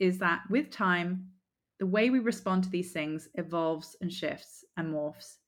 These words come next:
And actually, sometimes it's when we've already said something, it's that next level deeper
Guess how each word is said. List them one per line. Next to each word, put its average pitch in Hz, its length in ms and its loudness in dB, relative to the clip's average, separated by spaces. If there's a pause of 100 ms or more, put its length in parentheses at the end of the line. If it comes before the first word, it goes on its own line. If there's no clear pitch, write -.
(420)
And 190 140 6
actually, 180 520 2
sometimes 180 800 0
it's 190 200 -2
when 202 120 0
we've 202 160 0
already 202 220 0
said 247 300 0
something, 147 560 -8
it's - 200 -12
that 175 180 -4
next 185 560 0
level 175 580 -2
deeper 180 520 0